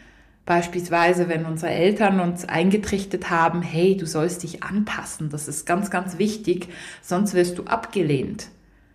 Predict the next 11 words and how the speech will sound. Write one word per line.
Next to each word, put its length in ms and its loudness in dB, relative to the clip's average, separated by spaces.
Wollen 340 4
wir 140 6
dann 320 4
auf 200 -2
unseren 360 0
Kopf 440 0
hören 380 6
und 240 0
das 220 -2
weiter 380 4
so 200 -2